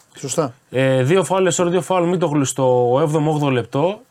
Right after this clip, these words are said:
Speaker 2: εκεί μπήκε το κομμάτι της διαχείρισης.
Speaker 1: Ναι.
Speaker 2: Μετά τον βάζει, ξανά κάνει τρίτο φάουλ
Speaker 1: Ναι.
Speaker 2: και τον κρατάει στην τέταρ-, στην τρίτη περίοδο, αν δεν κάνω λάθος, και κάνει τέταρτο φάουλ.
Speaker 1: Ναι.
Speaker 2: Και μετά βγαίνει εκτός, ουσιαστικά εκτός, δεν
Speaker 1: Μάλιστα.
Speaker 2: μπορούσε να παίξει και τις άμυνες που ήθελε να παίξει είτε ψηλά,
Speaker 1: Ναι.
Speaker 2: είτε χαμηλά. Ε, το θέμα είναι τώρα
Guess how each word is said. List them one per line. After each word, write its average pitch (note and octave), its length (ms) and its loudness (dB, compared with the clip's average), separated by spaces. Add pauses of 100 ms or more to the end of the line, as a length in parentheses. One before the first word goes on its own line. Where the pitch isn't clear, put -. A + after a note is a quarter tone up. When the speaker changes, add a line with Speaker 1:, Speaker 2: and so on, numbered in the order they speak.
Speaker 2:
εκεί D#3+ 240 -6
μπήκε F3+ 200 -2
το E3+ 80 0
κομμάτι E3+ 220 -2
της E3 100 -2
διαχείρισης. C3 340 -4
Speaker 1:
Ναι. C3+ 60 -2
Speaker 2:
Μετά D#3+ 140 -2
τον D#3+ 100 -2
βάζει, B2+ 440 -4 (200)
ξανά C3+ 360 -4
κάνει D#3 180 -2
τρίτο C3+ 220 -4
φάουλ B2+ 340 -2 (120)
Speaker 1:
Ναι. C3 220 -10 (560)
Speaker 2:
και C#3 100 -2
τον C3+ 140 0
κρατάει C#3+ 520 0
στην C#3+ 160 -6
τέταρ-, E3+ 260 0
στην C3+ 160 -4
τρίτη E3 200 -2
περίοδο, D3+ 320 0
αν C#3 60 -2
δεν B2+ 100 -4
κάνω A#2 200 -4
λάθος, C3+ 320 -4
και - 60 -16
κάνει F3+ 160 -2
τέταρτο E3+ 300 -2
φάουλ. C3 380 -2
Speaker 1:
Ναι. F#3 240 2
Speaker 2:
Και D#3 100 -2
μετά A3 240 0
βγαίνει G3 220 -6
εκτός, F3+ 260 -10
ουσιαστικά E3 340 -8
εκτός, D#3 340 -4
δεν - 80 -20
Speaker 1:
Μάλιστα. - 340 -2
Speaker 2:
μπορούσε E3 220 0
να D#3 100 0
παίξει - 200 -6
και D#3+ 100 -4
τις C#3 100 -4
άμυνες E3 200 -2
που - 100 -16
ήθελε D#3+ 140 -4
να D3 60 -4
παίξει E3 220 -4
είτε E3 160 0
ψηλά, C#3+ 400 -4 (120)
Speaker 1:
Ναι. C#3+ 280 -4
Speaker 2:
είτε D#3 200 0
χαμηλά. C#3+ 500 -2 (1700)
Ε, F#3 320 -4
το F3+ 140 -6
θέμα A3+ 240 -4
είναι A3 80 -4
τώρα A3 200 -4